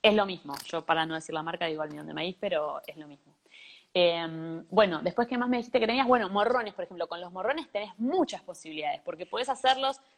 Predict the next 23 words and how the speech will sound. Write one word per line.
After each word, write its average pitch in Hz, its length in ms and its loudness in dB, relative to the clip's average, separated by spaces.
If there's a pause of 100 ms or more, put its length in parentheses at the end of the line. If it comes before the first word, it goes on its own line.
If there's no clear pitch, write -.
(160)
tenías, 240 640 0
em, 170 640 0
arroz, 196 580 4 (280)
tenías 190 340 -6
cebolla, 196 340 -2
tenés 190 300 -8
ajo, 254 380 0
podés 180 220 0
hacer 214 400 -2 (300)
un 214 200 -4
sofrito 233 800 -2
con 165 220 -2
el, 156 480 -2 (140)
con 165 160 0
la 156 100 0
cebolla 190 360 2
y 190 40 -6
con 175 160 -2
el 196 120 2
ajo, 247 540 4 (280)
agregarle 180 880 0
el 160 180 -4
arroz. 233 640 -2